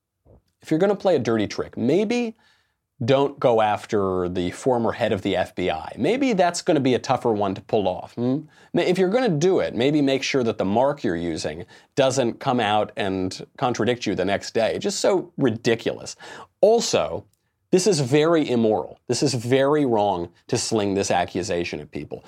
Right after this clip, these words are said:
For one reason, because it's a very, very, very serious crime. It's not like this guy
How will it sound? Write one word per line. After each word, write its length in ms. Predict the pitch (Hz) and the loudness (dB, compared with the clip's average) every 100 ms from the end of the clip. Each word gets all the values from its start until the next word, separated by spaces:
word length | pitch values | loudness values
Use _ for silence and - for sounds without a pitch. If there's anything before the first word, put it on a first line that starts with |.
| - _ | -20 _
For 140 | 165 | 2
one 260 | 139 185 254 | 4 4 4
reason, 380 | 196 104 104 90 | 2 2 0 0
because 500 | 90 - 90 95 - _ _ - | 0 0 0 0 -6 _ _ -2
it's 160 | 151 | 2
a 80 | 147 | 2
very, 680 | 117 113 117 131 131 131 117 | 2 0 0 2 2 2 0
very, 680 | 104 110 113 113 107 98 90 | -2 0 2 2 2 0 -4
very 580 | 98 113 107 107 107 | -4 0 2 2 0
serious 460 | 104 104 92 90 - | 0 -2 0 -2 -4
crime. 400 | - 82 85 110 _ _ _ _ _ _ _ _ _ _ _ - | -4 -4 -6 -10 _ _ _ _ _ _ _ _ _ _ _ -2
It's 160 | 147 185 | 2 4
not 240 | 233 208 | 4 4
like 420 | 165 131 101 - - _ _ _ _ _ _ | 2 2 -2 -10 -18 _ _ _ _ _ _
this 220 | 139 131 - | 0 2 2
guy 480 | 123 107 104 95 | 4 4 2 0